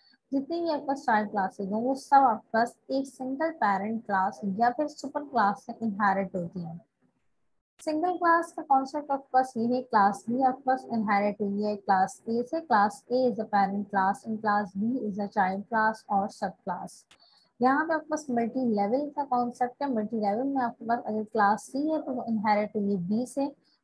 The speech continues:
और क्लास B इनहेरिट हुई है क्लास A से। इसका मतलब ये हुआ क्लास C के लिए जो पैरेंट क्लास है वो है B और क्लास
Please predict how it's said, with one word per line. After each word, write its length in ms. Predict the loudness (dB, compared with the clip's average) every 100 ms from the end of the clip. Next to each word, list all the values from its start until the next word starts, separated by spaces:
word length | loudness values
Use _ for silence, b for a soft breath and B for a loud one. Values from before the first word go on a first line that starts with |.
| -2
और 100 | -2
क्लास 420 | 4 4 4 2
B 120 | -4 -4
इनहेरिट 580 | -2 0 0 0 -2
हुई 160 | -4 -2
है 60 | -4
क्लास 440 | -2 0 0 -4 _ 2
A 180 | 2
से। 280 | 2 -6 -10 -12 _ _ _
इसका 300 | -6 -2 0
मतलब 280 | 0 -2 -2
ये 60 | -2
हुआ 300 | 2 2 2
क्लास 540 | 2 2 4 4 -2 -8
C 140 | -8
के 240 | -6 -4 -2
लिए 120 | -2
जो 120 | -4 -2
पैरेंट 380 | 0 0 -2 -6
क्लास 280 | -2 -2 -2
है 60 | -6
वो 200 | -6 -4
है 160 | -4 -2
B 180 | -2 -4 _ _ _ 0
और 200 | 2 2
क्लास 440 | 2 4 4 0